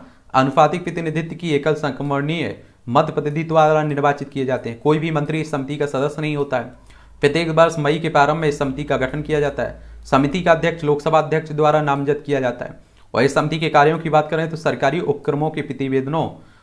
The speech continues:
और लेखाओं की तथा उन पर नियंत्रक महालेखा परीक्षक के प्रतिवेदनों की जांच करना,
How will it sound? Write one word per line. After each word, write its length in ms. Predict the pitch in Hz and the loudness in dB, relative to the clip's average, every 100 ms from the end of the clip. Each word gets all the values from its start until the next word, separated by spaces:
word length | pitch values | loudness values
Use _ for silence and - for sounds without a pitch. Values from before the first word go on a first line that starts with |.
| - | -4
और 120 | 110 | -2
लेखाओं 640 | 113 139 139 147 165 190 190 | 2 2 4 4 4 4 0
की 580 | 190 175 185 185 - - | -4 -2 -2 -2 -4 -4
तथा 200 | 160 196 | 0 0
उन 220 | 160 165 | 2 -2
पर 200 | 170 127 | 0 -2
नियंत्रक 420 | 123 135 156 190 | 0 -2 -2 -2
महालेखा 380 | 175 165 160 170 | 0 0 0 -4
परीक्षक 500 | 165 151 151 175 165 | -4 -6 -4 -6 -6
के 80 | 175 | -8
प्रतिवेदनों 600 | 175 131 135 131 143 170 | -6 -6 -2 -2 -2 -4
की 200 | 170 113 | -6 -4
जांच 280 | 120 143 - | -2 -2 -2
करना, 360 | 156 151 131 | -4 -4 -6